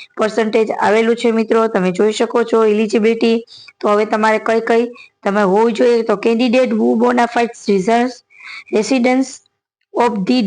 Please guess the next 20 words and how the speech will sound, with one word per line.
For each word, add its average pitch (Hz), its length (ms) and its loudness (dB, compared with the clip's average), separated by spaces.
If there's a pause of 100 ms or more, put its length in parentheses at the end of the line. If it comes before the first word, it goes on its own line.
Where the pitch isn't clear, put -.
district 285 440 -2 (200)
and 233 200 -2
study 233 300 0 (240)
in 233 240 2
class 208 260 0 (220)
five 247 220 0 (260)
in 240 220 2
the 214 100 2 (400)
academic 240 600 0
session 208 400 -2
બે 196 80 2 (140)
હજાર 208 180 0
ચોવીસ 196 360 -2
પચીસ 202 300 -2 (600)
in 233 160 4
government 254 600 0
recognized 220 760 0
school 262 320 0 (220)
in 220 100 2 (160)
same 233 240 0